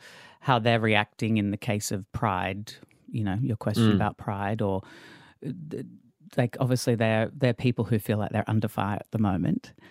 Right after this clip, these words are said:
Speaker 1: which I kind of enjoy.
Speaker 2: <laughs>
Speaker 1: Um,
Speaker 2: I mean, it is ev-, it's even an interesting self-identifier, isn't it? Straight men.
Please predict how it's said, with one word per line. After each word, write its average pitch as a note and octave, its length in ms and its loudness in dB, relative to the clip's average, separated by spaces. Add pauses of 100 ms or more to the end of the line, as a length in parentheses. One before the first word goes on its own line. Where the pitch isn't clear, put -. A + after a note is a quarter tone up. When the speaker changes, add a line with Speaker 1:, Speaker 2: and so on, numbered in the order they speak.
(200)
Speaker 1:
which - 160 -2
I A2 80 0
kind G#2 260 -6
of G#2 80 -12
enjoy. G2+ 500 -4 (260)
Speaker 2:
<laughs> - 720 -10
Speaker 1:
Um, A2+ 440 2 (680)
Speaker 2:
I A3+ 60 6
mean, A#3 140 10
it A#3 80 8
is A3+ 140 6
ev-, D4 160 6
it's G3 200 6
even A3+ 240 6
an D3+ 140 8
interesting A2+ 580 6
self-identifier, G#2 1400 2
isn't G2+ 200 2
it? - 220 -2
Straight F2 400 0
men. C#2+ 380 0